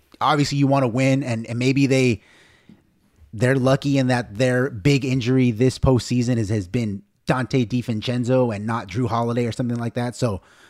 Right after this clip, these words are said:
maybe they get a Kawhi-less Clippers team or a Chris Paul-less Suns team, and that leads to them winning a championship. And that, you know, kudos for that. But I don't think that's going to happen. I think that even if they get to the N B A Finals, I think they're gonna lose to whatever team comes out of the West.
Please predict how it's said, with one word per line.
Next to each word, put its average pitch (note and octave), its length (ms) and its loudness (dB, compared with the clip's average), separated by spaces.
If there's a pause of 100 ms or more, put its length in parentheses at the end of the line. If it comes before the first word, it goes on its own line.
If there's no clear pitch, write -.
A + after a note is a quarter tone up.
(140)
maybe A#2+ 380 2
they B2 220 2
get B2+ 380 -2 (720)
a A2+ 280 -2
Kawhi-less A#2 640 -2
Clippers B2+ 360 0
team A#2 520 -2
or G#2+ 240 -6
a G2 140 -8
Chris C#3+ 260 -4
Paul-less A2+ 500 -4
Suns A#2 320 -6
team, A2+ 220 -6
and G#2 80 -6
that G#2+ 140 -6
leads A2 240 -4
to A#2 60 -4
them G#2+ 160 -2
winning A2 180 -2
a G2 40 -6
championship. A2 380 -4
And G#2+ 240 -4 (840)
that, G#2+ 240 -8
you G2+ 80 -8
know, E2+ 120 -6
kudos A#2+ 300 2
for - 140 -4
that. A2 260 -6
But A2+ 200 -4
I G2+ 160 0
don't A#2+ 200 -4
think A#2 200 -2
that's G#2 180 -4
going A2 220 -4
to - 60 -14
happen. C3+ 400 -2
I G2 80 -2
think G#2 240 -4
that G2 320 -6 (320)
even B2+ 220 2
if A2 80 0
they G2+ 120 -2
get C3+ 160 0
to B2+ 60 -6
the C3 120 2
N B2+ 80 2
B B2 120 4
A A2+ 40 2
Finals, A#2 300 -4
I F#2 40 -10
think G#2 140 -4
they're G2+ 80 -4
gonna G#2 140 -6
lose G#2+ 280 -2
to - 80 -8
whatever G#2 380 -4
team G#2+ 320 -4
comes G#2 160 -4
out G#2+ 100 -4
of G2+ 60 -6
the G2 60 -6
West. G#2+ 320 -6